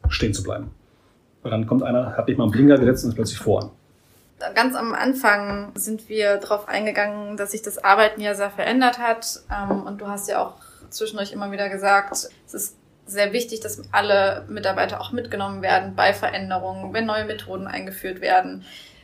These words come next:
Speaker 2: wenn ihr ja auch, ähm, zum Beispiel Fehler kommuniziert, also Fehlerkultur, dass alle Leute mitgenommen werden. Bei dieser Veränderung generell der Arbeitsweisen, wie stellt ihr da sicher, dass auch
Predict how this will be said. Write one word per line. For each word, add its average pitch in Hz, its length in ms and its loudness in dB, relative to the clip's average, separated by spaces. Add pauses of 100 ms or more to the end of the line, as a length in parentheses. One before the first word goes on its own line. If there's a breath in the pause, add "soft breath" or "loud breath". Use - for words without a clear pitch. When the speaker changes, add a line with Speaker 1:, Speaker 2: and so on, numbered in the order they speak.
(120)
Speaker 2:
wenn 220 360 2
ihr 196 600 2 (460)
ja - 300 2
auch, 185 520 2
ähm, 175 200 -4
zum 196 160 -10
Beispiel - 500 -4 (200)
Fehler 214 260 6
kommuniziert, 196 520 -2
also 190 160 0
Fehlerkultur, 196 560 0
dass 190 120 -4
alle 190 200 -2
Leute 190 260 -2
mitgenommen 190 540 -6
werden. 196 380 2 (540 loud breath)
Bei 196 300 0
dieser 208 200 2
Veränderung 220 840 0
generell 220 440 2
der 208 200 4
Arbeitsweisen, 202 1120 0 (640)
wie 208 280 -10
stellt 202 320 2
ihr 202 80 -2
da 196 140 2
sicher, 202 420 2
dass 190 380 -2
auch 190 320 -2